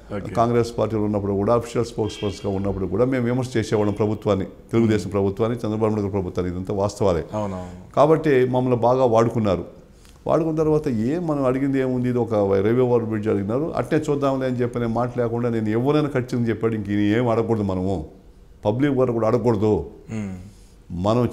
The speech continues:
Speaker 2: చేసిన సేవకి ఈయన after all ఒక రైల్వే ఓవర్ బ్రిడ్జ్ అడిగితే చూద్దాము అన-, అనే మాట లేకుండా "చెయ్యను" అన్నాడు.
Speaker 1: మరి వైఎస్ ఎవరు ఏమడిగినా కూడా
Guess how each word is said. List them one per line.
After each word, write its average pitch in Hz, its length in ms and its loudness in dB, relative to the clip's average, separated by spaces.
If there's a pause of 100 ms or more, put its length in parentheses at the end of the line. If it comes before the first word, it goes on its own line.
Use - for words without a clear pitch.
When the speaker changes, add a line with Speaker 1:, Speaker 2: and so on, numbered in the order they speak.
Speaker 2:
చేసిన 143 260 4
సేవకి 127 640 2 (340)
ఈయన 104 100 2
after 110 460 2
all 143 80 0
ఒక 113 200 -2
రైల్వే 131 280 4
ఓవర్ 120 340 2
బ్రిడ్జ్ 113 220 -2
అడిగితే 107 260 -2
చూద్దాము 147 960 2 (680)
అన-, 123 280 2
అనే 120 200 2
మాట 120 340 0
లేకుండా 120 320 0 (160)
"చెయ్యను" 143 380 4
అన్నాడు. 110 480 2
Speaker 1:
మరి 208 120 -4
వైఎస్ 180 300 2
ఎవరు 196 520 0
ఏమడిగినా 156 440 0
కూడా 156 200 -2